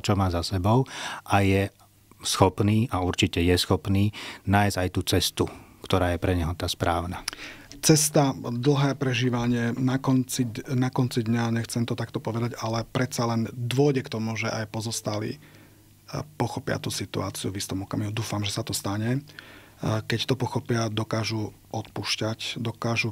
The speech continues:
Speaker 2: prejsť do tej fázy odpustenia. Dá sa to takto nazvať? E, môžeme si k tomuto povedať, čo mám, čo tým myslíme, keď povieme, že sú pripravení odpustiť,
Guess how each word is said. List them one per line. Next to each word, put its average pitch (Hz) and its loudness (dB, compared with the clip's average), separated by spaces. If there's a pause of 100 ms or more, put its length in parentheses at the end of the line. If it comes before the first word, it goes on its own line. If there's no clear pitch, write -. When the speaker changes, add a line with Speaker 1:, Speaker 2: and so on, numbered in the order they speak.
Speaker 2:
prejsť 117 0
do 117 0
tej 120 0
fázy 120 0
odpustenia. 131 2
Dá 117 0
sa 123 -2
to 113 -4
takto - -2
nazvať? 120 0
E, 127 0 (320)
môžeme 123 2
si - -8
k - -18
tomuto 127 4
povedať, 123 -2 (880)
čo 127 6
mám, 127 4 (160)
čo 135 4
tým 131 4
myslíme, 123 2
keď 117 -4
povieme, 117 0
že 110 -2 (240)
sú - 0
pripravení 113 -2
odpustiť, - -8